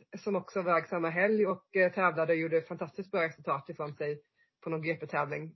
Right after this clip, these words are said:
i U S A. Ehm, så han har massa olympier och olympiska medaljörer som håller på och simmar. Så det skapar ju, eh, självklart en jättefin, eh,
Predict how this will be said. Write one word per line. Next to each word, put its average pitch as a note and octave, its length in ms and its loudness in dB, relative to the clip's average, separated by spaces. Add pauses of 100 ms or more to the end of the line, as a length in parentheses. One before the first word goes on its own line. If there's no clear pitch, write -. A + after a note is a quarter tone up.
i D#3 140 -6
U D#3 100 0
S D3+ 120 -4
A. D3 200 0 (640)
Ehm, D#3 640 4 (1300)
så G3+ 60 0
han G3 160 6
har F#3+ 80 8
massa G#3 440 8
olympier E3+ 800 8
och E3+ 120 8
olympiska E3 640 -4
medaljörer E3 680 4
som E3 160 -10
håller D#3+ 160 -6
på D#3 180 -2
och D3+ 140 -2
simmar. D3+ 400 -6 (420)
Så - 120 -6
det F#3 80 4
skapar G#3+ 440 6
ju, A3+ 280 8
eh, G3+ 100 -8
självklart F#3+ 360 -6
en E3+ 140 0
jättefin, D#3 680 -6
eh, D3+ 460 -6